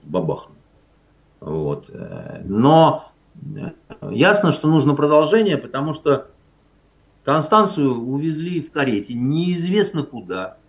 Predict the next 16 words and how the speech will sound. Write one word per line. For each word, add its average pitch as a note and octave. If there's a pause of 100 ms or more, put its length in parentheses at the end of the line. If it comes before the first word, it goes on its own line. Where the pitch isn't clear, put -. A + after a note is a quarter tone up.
(260)
Понятно, D#3
что -
за A2+
всем C3+
этим G#2
кроется C#3
Миледи. E2+ (1200)
А A2+
Д'Артаньяну F#3
дали F#3
по -
башке, C#3
чтобы E2+
там F#2
что-то -
такое F#2